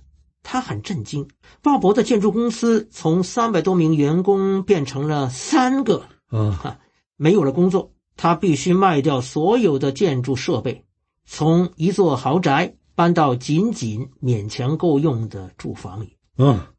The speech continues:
Speaker 2: 这是没完没了了。
Speaker 1: 啊，哎，福斯特啊，
Speaker 2: 啊。
Speaker 1: 在神总有好的一面，在那一刻我们看不到，可能要到了天堂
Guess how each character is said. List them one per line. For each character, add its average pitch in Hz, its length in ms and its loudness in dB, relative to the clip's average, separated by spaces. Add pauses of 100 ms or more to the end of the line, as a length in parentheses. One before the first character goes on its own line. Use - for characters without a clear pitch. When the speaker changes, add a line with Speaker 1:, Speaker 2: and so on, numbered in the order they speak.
(100)
Speaker 2:
这 147 120 2
是 127 120 0
没 107 160 0
完 117 160 0
没 107 100 2
了 98 220 0
了。 71 100 -12
Speaker 1:
啊， 101 460 -10 (260)
哎， 131 180 -6
福 139 120 -6
斯 120 100 -6
特 131 140 -4
啊， 98 160 -10 (160)
Speaker 2:
啊。 113 200 -4 (300)
Speaker 1:
在 190 220 2
神 135 400 0 (100)
总 175 240 4
有 180 80 6
好 101 240 -8
的 101 80 -12
一 95 180 -12
面， 127 260 -8 (300)
在 151 200 -2
那 160 180 -4
一 101 100 -10
刻 - 240 -8 (280)
我 123 160 -2
们 101 100 -8
看 - 220 -10
不 - 100 -20
到， - 220 -18 (360)
可 165 220 2
能 160 140 4
要 180 120 2
到 143 200 0
了 110 80 -8
天 165 300 -4
堂 110 420 -8